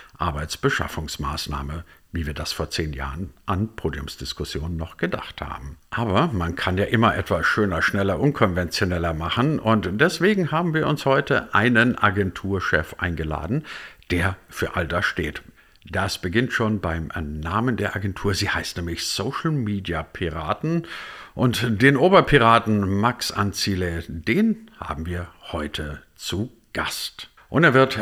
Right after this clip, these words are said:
so viel kann ich auch schon verraten, am sechsten Juli bei unserer Webkonferenz von Hybrid eins ebenfalls als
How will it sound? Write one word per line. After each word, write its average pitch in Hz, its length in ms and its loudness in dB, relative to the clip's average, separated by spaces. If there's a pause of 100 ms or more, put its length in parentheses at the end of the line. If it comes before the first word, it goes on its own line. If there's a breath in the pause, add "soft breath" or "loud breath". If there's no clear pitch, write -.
so 104 160 2
viel 104 120 0
kann 101 160 0
ich 90 140 -4
auch - 100 0
schon - 220 -2
verraten, 82 520 -4
am 185 300 2
sechsten 143 580 -4
Juli 143 460 4
bei 131 480 2
unserer 113 500 2
Webkonferenz 90 720 0
von - 160 -4
Hybrid 82 480 -6
eins - 520 -8
ebenfalls 87 640 -4
als - 320 -2